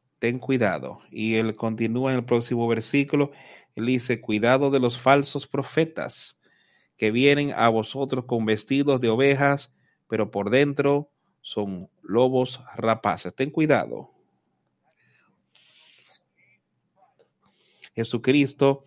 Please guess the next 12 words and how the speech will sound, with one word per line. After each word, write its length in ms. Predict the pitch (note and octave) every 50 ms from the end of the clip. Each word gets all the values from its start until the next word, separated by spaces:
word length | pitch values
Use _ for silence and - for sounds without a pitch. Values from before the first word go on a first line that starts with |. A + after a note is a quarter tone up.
| _ _ _ - -
le 140 | A#2 B2 A#2+
advertía 480 | A#2 A#2 B2 B2 A#2+ B2 C3+ C#3+ C#3+
a 20 | C#3+
las 160 | C#3+ C#3+ -
personas 640 | - C3+ B2+ A#2 - C#3+ C#3 C3 A#2 G#2+ G#2+ - -
hace 360 | - A#2+ B2+ C3 - - C#3
dos 240 | C3 C3+ C3 - -
mil 180 | C3+ C3+ B2+ B2+
años. 640 | B2 B2 A#2 G2+ F2+ C#2+ - - - - - - _ _ _ _ _ _ _ _ _ _ _ _ _ _ _ _ _ _ _ _ _ _ _ _ _ _ _ _ _ _ _ _ _ _ _ _ _ _ _ _ _ _ _ _ _ _ _ _ _ _ _ _ _ _ _ _ _ _ _ _ _ _ _ _ - _ _ _ - _ _ _ _ _ _ - - - - _ _ _ _ _ _ _ _ _ _ _ - - _ -
Y 100 | A2+ G#2+
ya 180 | A2 A2 A2
s-, 240 | A2 - - - -